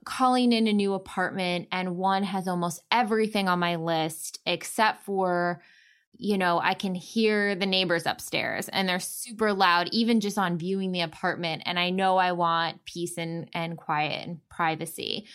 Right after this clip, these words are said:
So I know that that's not gonna be the building that I'm gonna move into. That's kind of how I see and understand some of two different situations of tests. And the opportunity one is more, are you going to settle?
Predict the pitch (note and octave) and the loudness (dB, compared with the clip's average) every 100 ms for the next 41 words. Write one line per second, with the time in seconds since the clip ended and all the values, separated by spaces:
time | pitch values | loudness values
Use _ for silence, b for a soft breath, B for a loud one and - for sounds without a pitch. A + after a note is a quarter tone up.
0 | B - G3+ F#3+ F#3 F3+ F3 D#3+ D#3+ D#3+ | B -4 2 4 4 2 2 2 0 0
1 | F3 D#3+ - E3 D#3 D#3 D3+ D3+ - - | 0 0 0 -4 -2 -2 -2 -4 -4 -4
2 | D#3+ D3+ D3+ D3+ D3+ D3+ D3+ C#3+ E3 - | -4 -4 -4 -4 -4 -4 -6 -6 -6 -6
3 | - - F2 G#3 B B B - C4 C#4 | -8 -10 -12 -14 B B B 2 4 2
4 | - A#3+ A#3 G#3+ F3+ G3 F#3 F3 E3 E3 | -4 0 2 2 2 4 4 4 2 0
5 | D#3+ - - - - - A3+ G#3 G3 - | -4 -12 -14 -10 -8 -2 0 0 0 -2
6 | - F#3+ F3+ F3 - - F3+ E3+ D#3+ D#3+ | 0 0 2 0 -2 -4 0 2 0 -2
7 | - F3 E3+ D#3+ - - A#3+ G#3+ G3 F3+ | -4 -2 -2 -4 -8 0 2 4 2 0
8 | F3 - E3+ - E3+ D#3 E3 D#3 G2 - | -4 -4 -6 -4 -4 -2 -4 -6 -8 -8
9 | - - - - - - - F#3 - B3 | -2 -2 -2 -10 -14 -6 0 2 4 4
10 | B3 A3 B3 G#3+ F#3+ F3 F3 F3 E3 E3 | 4 0 4 4 4 2 2 2 0 0
11 | F3 E3+ E3+ E3+ D#3+ B B B B - | 0 2 2 0 -2 B B B B 2
12 | G#3 G#3 G3+ G#3 F3+ G3 F#3 F#3 F3+ - | 4 6 4 2 4 4 4 0 -2 -4
13 | - F3 E3+ - F#3 F3 E3+ E3 | -2 0 0 2 4 4 2 0